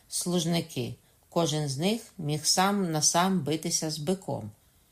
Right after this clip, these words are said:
і тому вона вважалася неприступною для злодіїв та грабіжників. Але я знав, що один з них глухий, як старий пень,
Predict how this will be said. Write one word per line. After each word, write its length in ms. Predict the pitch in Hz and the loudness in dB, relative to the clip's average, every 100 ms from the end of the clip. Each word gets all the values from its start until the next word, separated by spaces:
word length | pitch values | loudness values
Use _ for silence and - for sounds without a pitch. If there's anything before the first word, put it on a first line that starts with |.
| _ _ | _ _
і 80 | 139 | -10
тому 360 | 131 147 165 202 | -6 -2 0 2
вона 280 | 180 160 | 2 2
вважалася 680 | 156 143 135 139 147 139 - | 0 0 2 2 2 0 -2
неприступною 880 | 135 135 - 170 - 139 - 120 113 | -4 -4 -4 -4 -2 -4 -4 -4 -4
для 220 | 127 131 | -2 -2
злодіїв 500 | 127 131 120 127 120 | -2 -2 -2 -4 -6
та 140 | - 131 | -6 -6
грабіжників. 800 | 127 135 123 110 - 110 - 127 _ _ _ _ _ _ _ _ _ _ | -4 -4 -4 -6 -8 -10 -12 -14 _ _ _ _ _ _ _ _ _ _
Але 280 | - 151 165 | 0 2 2
я 160 | 170 175 | 2 2
знав, 320 | 180 214 160 | 2 2 2
що 440 | - - 131 123 139 - | 0 -2 -2 -2 -6 -8
один 340 | 135 135 180 156 | -4 0 0 0
з 100 | 165 | -2
них 220 | 196 240 | -2 -2
глухий, 640 | 127 135 127 - 147 165 170 - _ - | -4 -2 -2 -2 -4 -4 -8 -20 _ -6
як 200 | 156 156 | -4 -2
старий 360 | - 156 156 156 | 0 0 0 -2
пень, 380 | 156 156 156 | -2 -4 -4